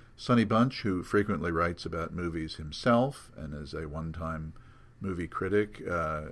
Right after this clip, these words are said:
sometimes agrees with him, sometimes doesn't, but these lists are always fun because they tell us exactly what the list compiler thinks and,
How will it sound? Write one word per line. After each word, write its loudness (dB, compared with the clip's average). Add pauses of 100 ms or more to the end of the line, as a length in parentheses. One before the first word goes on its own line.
(160)
sometimes 2
agrees 0
with 2
him, -2
sometimes -2
doesn't, 0
but -6
these -4
lists -4
are -4
always -4 (560)
fun 8
because 0
they 0
tell 0
us -6
exactly -4 (920)
what -6
the -10
list -4
compiler -2
thinks 0
and, -6